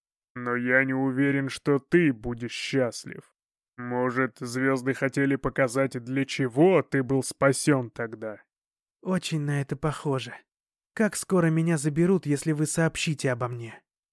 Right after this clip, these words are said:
Speaker 1: До ближайшей галактики с планетами сети лететь десять часов на корабле с квантовым двигателем. Но, думаю, Химера захочет лично тебя забрать.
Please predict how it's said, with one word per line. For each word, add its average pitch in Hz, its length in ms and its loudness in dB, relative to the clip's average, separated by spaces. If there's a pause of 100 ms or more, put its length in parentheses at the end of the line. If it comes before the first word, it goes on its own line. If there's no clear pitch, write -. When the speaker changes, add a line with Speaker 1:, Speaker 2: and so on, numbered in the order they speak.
(360)
Speaker 1:
До 131 160 -2
ближайшей 135 640 4
галактики 147 580 2
с 151 100 -2
планетами 151 560 2
сети 175 380 0
лететь 139 480 0
десять 175 380 0
часов 180 460 0
на 139 100 -4
корабле 143 400 4
с - 80 -4
квантовым 151 640 2
двигателем. 147 680 -2 (500)
Но, 139 440 2
думаю, 156 440 2
Химера 151 500 4
захочет 156 540 4
лично 180 480 -2
тебя 131 260 -2
забрать. 127 540 -2